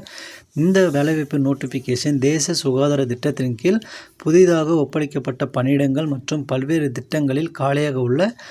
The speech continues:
பதவிகளுக்கானது வந்து ஒப்பந்த அடிப்படையில் வந்து நியமிக்க போறாங்க. லாஸ்ட் டேட் பார்த்தீங்கன்னா, ஆகஸ்ட் நாலு வரைக்கும் வந்து மென்ஷன் பண்ணியிருக்காங்க. விருப்பமும் தகுதியும் இருந்தா உடனே அப்ளை பண்ணுங்க. இப்போ பார்த்தீங்கன்னா, ஃபர்ஸ்ட் வந்து ஆக்சிலரி நர்ஸ் மிட்வைஃப், இதுக்கு வந்து பார்த்தீங்கன்னா,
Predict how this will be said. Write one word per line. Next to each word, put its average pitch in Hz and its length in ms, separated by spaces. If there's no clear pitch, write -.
பதவிகளுக்கானது 151 800
வந்து 127 360
ஒப்பந்த 151 320
அடிப்படையில் 135 440
வந்து 127 280
நியமிக்க 135 520
போறாங்க. 117 480
லாஸ்ட் 147 320
டேட் 175 180
பார்த்தீங்கன்னா, 120 420
ஆகஸ்ட் 131 460
நாலு 127 300
வரைக்கும் 120 320
வந்து 139 260
மென்ஷன் 139 400
பண்ணியிருக்காங்க. 123 580
விருப்பமும் 180 400
தகுதியும் 151 380
இருந்தா 135 420
உடனே 139 300
அப்ளை 139 240
பண்ணுங்க. 113 480
இப்போ 147 300
பார்த்தீங்கன்னா, 143 320
ஃபர்ஸ்ட் 139 340
வந்து 139 340
ஆக்சிலரி 156 580
நர்ஸ் 135 360
மிட்வைஃப், 139 480
இதுக்கு 165 260
வந்து 139 180
பார்த்தீங்கன்னா, 131 400